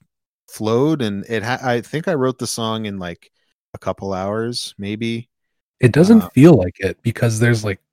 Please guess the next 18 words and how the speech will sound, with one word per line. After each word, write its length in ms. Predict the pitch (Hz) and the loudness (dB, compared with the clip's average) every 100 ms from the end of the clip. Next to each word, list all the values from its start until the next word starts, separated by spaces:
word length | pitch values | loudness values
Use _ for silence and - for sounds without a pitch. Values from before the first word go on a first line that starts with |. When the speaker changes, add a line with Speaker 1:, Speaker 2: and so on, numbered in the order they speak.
| - | -16
Speaker 2:
choir 500 | - 95 120 143 160 | -10 0 4 6 6
bits 560 | 147 151 156 156 - 98 | 6 6 4 0 -10 -10
and 280 | 87 90 - _ _ _ _ | -10 -12 -16 _ _ _ _
Speaker 1:
Yeah, 440 | 127 156 180 165 | -2 0 2 2
so, 380 | 101 - 151 151 - _ _ _ | 0 0 0 0 -4 _ _ _
yeah, 340 | 139 151 160 117 | -2 0 0 0
so 540 | - 135 135 135 113 _ | -2 -2 0 -2 -4 _
that, 540 | 113 101 104 131 175 151 | -20 -14 -4 -2 -2 -2
like, 260 | 131 113 - | -2 -4 -4
it, 120 | 127 127 _ - | -4 -4 _ -8
again, 360 | 120 123 85 - _ _ _ _ _ _ _ _ _ - | -2 -2 -4 -10 _ _ _ _ _ _ _ _ _ -4
I, 340 | 120 135 143 123 | -2 0 -2 0
I 120 | 139 | -2
sort 240 | - 165 | 0 -4
of 140 | 143 117 | -4 -2
wrote 200 | 120 120 | 0 2
out 260 | 113 110 113 | 2 0 -6
the 520 | 101 101 95 92 | -6 -2 -2 -4